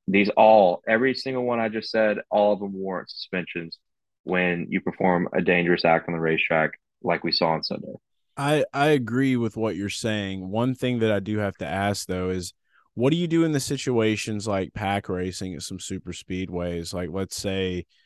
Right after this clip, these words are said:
Speaker 2: you got a guy that is, uh, lined up, stacked up or whatever, and he's trying to go in and he's just doing his thing and he gets bumped from the back and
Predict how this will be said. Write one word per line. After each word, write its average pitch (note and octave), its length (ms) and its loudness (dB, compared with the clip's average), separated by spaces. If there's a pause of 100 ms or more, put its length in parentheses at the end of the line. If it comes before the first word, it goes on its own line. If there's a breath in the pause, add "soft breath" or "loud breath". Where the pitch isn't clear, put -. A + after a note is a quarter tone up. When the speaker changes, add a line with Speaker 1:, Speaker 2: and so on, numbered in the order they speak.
(280)
Speaker 2:
you A2 80 -4
got G#2 160 4
a F#2 80 0
guy F#2+ 480 2
that F2+ 280 -2
is, E2+ 280 -6
uh, D#2 320 -6
lined G#2+ 400 -2
up, G2+ 220 -2
stacked F#2+ 360 -4
up F#2+ 200 -4
or F#2+ 40 0
whatever, F#2 380 0
and F#2 100 -4
he's F#2+ 160 -6
trying F#2+ 440 -2
to F2+ 100 -6
go F2+ 320 -2
in F2+ 260 -2
and E2+ 160 -8
he's F#2 200 -10
just F#2 160 -10
doing F#2+ 200 -2
his F#2 140 -4
thing G2 240 -4
and F2+ 100 -8
he G2 120 -6
gets F#2+ 200 -6
bumped F#2+ 360 -4
from F#2 140 -6
the F2+ 60 -6
back F#2 420 -2
and E2+ 140 -10